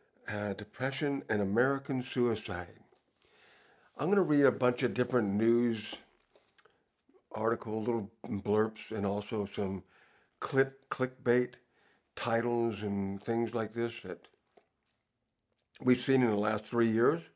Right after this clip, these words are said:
We're in twenty twenty-two, uh, the month of June, and, um, yeah, the world and our country has gone through a lot of things and hasn't come out of it. And, uh,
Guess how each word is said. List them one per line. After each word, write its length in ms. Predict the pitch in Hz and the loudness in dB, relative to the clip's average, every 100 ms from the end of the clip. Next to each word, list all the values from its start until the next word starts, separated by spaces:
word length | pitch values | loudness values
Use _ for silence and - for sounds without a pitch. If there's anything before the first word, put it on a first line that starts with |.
| _ _ _ _ _ _ _ _ - | _ _ _ _ _ _ _ _ -10
We're 220 | 110 110 | -2 0
in 220 | 107 120 110 | 2 0 -2
twenty 340 | - 120 123 | 0 0 0
twenty-two, 880 | 117 117 110 - 117 120 156 180 160 _ _ _ _ _ _ | 0 0 0 -2 0 2 2 -2 -8 _ _ _ _ _ _
uh, 300 | 95 92 92 | -8 -6 -6
the 100 | 87 | -6
month 240 | 101 107 120 | -4 -2 -4
of 80 | |
June, 580 | 113 120 117 139 165 175 - _ _ _ _ _ | -6 0 2 4 2 -2 -6 _ _ _ _ _
and, 460 | - 98 98 98 95 | -8 -4 -2 -4 -4
um, 360 | 95 95 95 95 92 _ _ _ _ _ _ _ _ _ _ 127 | -6 -6 -8 -14 -20 _ _ _ _ _ _ _ _ _ _ 0
yeah, 240 | 123 85 - _ _ _ _ - | 0 0 -10 _ _ _ _ -6
the 80 | 117 | -4
world 420 | 104 113 139 151 | 2 2 2 0
and 140 | - | -2
our 100 | 101 | -2
country 440 | 107 117 120 113 101 | -2 -2 -2 0 -2
has 100 | 98 | 0
gone 220 | 110 104 | -2 -2
through 160 | 107 104 | 0 0
a 20 | |
lot 180 | 110 120 | 0 -2
of 80 | |
things 320 | 120 95 85 82 - _ _ _ _ _ - | -6 -8 -8 -14 -20 _ _ _ _ _ -10
and 460 | 98 101 98 95 90 90 _ _ _ - | -2 -2 -2 -4 -10 -18 _ _ _ -6
hasn't 280 | 110 104 | -4 -2
come 140 | 110 107 | 2 4
out 180 | 131 123 | 4 2
of 80 | |
it. 140 | 87 - _ _ _ _ _ _ | -4 -14 _ _ _ _ _ _
And, 440 | 101 95 98 98 | -2 0 0 -2
uh, 60 | 98 | -4